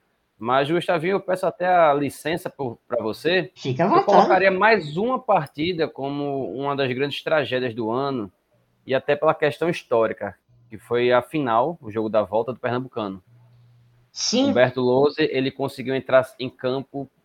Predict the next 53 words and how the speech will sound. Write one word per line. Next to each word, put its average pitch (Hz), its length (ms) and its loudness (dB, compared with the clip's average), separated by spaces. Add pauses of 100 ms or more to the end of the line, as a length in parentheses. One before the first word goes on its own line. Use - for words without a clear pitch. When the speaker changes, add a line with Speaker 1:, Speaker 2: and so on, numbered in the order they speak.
Speaker 1:
praticamente 202 540 2
sem 196 100 -2
atacante. 143 720 -4
Ok, 131 400 0
Everaldo, 131 500 4
ele 147 120 0
é 147 60 2
um 143 100 -2
jogador 131 400 0
que 135 300 -4
ele 123 160 0
é 127 60 6
atacante, 123 600 0
eu 120 60 -6
sei. 110 400 -4 (420)
Eu - 60 -14
sei - 160 -2
que 143 100 -2
ele 147 120 2
joga 135 200 2
no 139 140 -2
ataque, 113 460 2
mas 120 160 -4
ele 143 160 -4
jogou 151 260 -2
praticamente 165 480 -4
como 185 140 -4
um 185 40 -4
ponta 185 360 -2
e - 20 0
se 180 100 -8
machucou 185 400 -4
cedo. 175 460 -6 (420)
Ele 107 140 -6
saiu 151 380 4
do 156 120 0
time 156 340 -2
logo, 147 520 4 (560)
e 156 160 2
o 185 60 4
Sport 180 380 2
só 190 100 4
colocou 185 360 2
centroavante, 170 840 2
atacante 160 640 0
de 147 80 0
ofício 135 480 -4
em 135 60 -4
campo 156 420 -6
quando 180 260 -4
já 180 120 2
tava 185 240 -2
perdendo. 170 600 -4